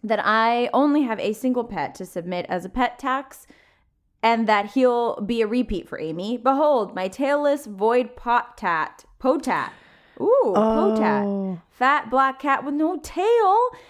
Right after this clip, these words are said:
Speaker 1: Emperor Dark Chocolate, the fabulous, caught with one, a one-inch blip. <laughs> Uh, I took him <laughs> almost a year before he would let me, let me pet him,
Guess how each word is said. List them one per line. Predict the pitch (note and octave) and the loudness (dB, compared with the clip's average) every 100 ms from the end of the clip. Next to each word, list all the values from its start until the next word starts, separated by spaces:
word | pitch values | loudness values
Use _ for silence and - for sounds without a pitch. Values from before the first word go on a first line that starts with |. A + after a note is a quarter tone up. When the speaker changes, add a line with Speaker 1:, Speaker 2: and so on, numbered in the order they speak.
| - - | -20 -4
Speaker 1:
Emperor | D#4 D4+ F4 F4+ | -2 0 0 0
Dark | C4+ D#4 F4 - _ | 0 -2 -2 -8 _
Chocolate, | - - E4+ F#4+ E4+ D4 D4 | -8 -2 -2 -2 -2 -2 -2
the | |
fabulous, | D4 - D#4 E4 D#4 C4 C4+ F#4+ - - - _ | -8 -4 -2 0 -2 0 0 -2 -8 -20 -20 _
caught | - C#4 D4 - | -6 0 2 2
with | C#4 A#3+ | -2 -4
one, | G#3+ A#3 C4+ D4+ D#4+ - _ _ | 0 2 4 2 -2 -6 _ _
a | - | 0
one-inch | A3+ B3 D4 D4 C#4 | 2 2 2 2 0
blip. | F#3 A3 C4+ - - - - - | -2 0 2 0 -4 -14 -16 -16
<laughs> | - E4 - C#4+ | -8 -8 -6 -2
Uh, | D4 A3+ A#3+ | 0 0 -2
I | A3+ C#4+ | 0 0
took | A3+ E4+ | 0 2
him | E4+ C4 C4+ G#3+ B3+ B3+ | 2 4 2 0 -4 -4
<laughs> | - | 0
almost | A#3+ B3 D#4 | 2 2 0
a | A3+ | -2
year | A3 C4+ | 0 0
before | B3+ A#3+ C4 B3+ | 0 -2 0 0
he | C4 | 0
would | G3+ G3+ | -4 -4
let | G#3 A#3 G3+ | -4 -4 -6
me, | G#3+ - F#3 | -10 -12 -14
let | - A3 G3+ | -6 -4 -4
me | |
pet | G3 C4+ F4 | -4 -2 0
him, | A3+ F#3+ | 0 -2